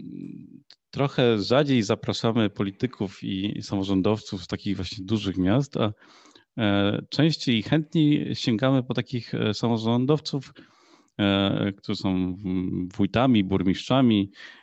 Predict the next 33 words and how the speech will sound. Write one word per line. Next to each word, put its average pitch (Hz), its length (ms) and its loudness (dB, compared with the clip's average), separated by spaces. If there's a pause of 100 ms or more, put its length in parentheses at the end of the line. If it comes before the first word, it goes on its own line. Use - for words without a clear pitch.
(120)
e, 95 360 0
ra-, 95 140 0
radnymi 98 500 2
w 95 100 -10
małych 98 320 0
miasteczek, 107 720 -2
s-, - 200 -8
nawet 101 220 0
s-, - 200 -8
e, 104 600 -2
sołtysi 117 560 -2
się - 140 -4
pojawiają. 104 480 0 (720)
E, 101 460 0 (200)
i - 80 -14
często 135 320 -2
w - 40 -14
tych 127 120 0
rozmowach 123 520 0
nam 113 140 0
wychodzi, 151 340 -4
że 139 80 -6
oni 123 100 -4
są 123 180 -4
w 117 40 -6
ogóle 120 160 -4
tacy 113 300 -6 (640)
bardziej 107 280 -2
progresywni, 92 760 -2
bardziej 98 300 0
otwarci, 98 540 -2
częściej, 101 520 0
e, 98 300 -2